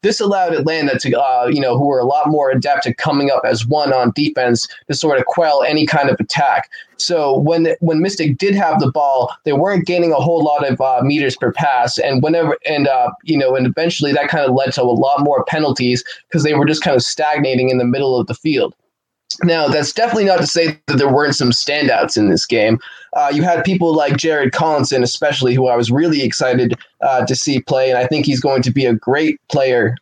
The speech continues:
uh, for, for the New England Free Jacks. He was able to score two try, uh,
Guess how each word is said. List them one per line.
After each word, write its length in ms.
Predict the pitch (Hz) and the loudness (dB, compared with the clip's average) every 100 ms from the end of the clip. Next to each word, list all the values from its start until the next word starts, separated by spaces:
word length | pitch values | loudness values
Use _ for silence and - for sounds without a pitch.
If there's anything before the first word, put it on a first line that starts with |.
| 123 | -2
uh, 300 | 120 113 113 | 0 0 0
for, 220 | 135 131 | 0 -2
for 140 | - 127 | 0 0
the 80 | 123 | 2
New 140 | 123 | 2
England 280 | 117 120 107 | 2 0 0
Free 180 | 139 131 | -2 0
Jacks. 380 | 123 113 120 - - - | 0 0 -2 -8 -12 -6
He 100 | 233 | -2
was 160 | 180 | 0
able 240 | 160 156 139 | 0 0 0
to 60 | |
score 280 | 127 - 139 | -2 -2 -2
two 200 | 120 160 | 0 -2
try, 280 | 139 131 - | 0 0 0
uh, 380 | - 127 120 113 | 0 0 0 -2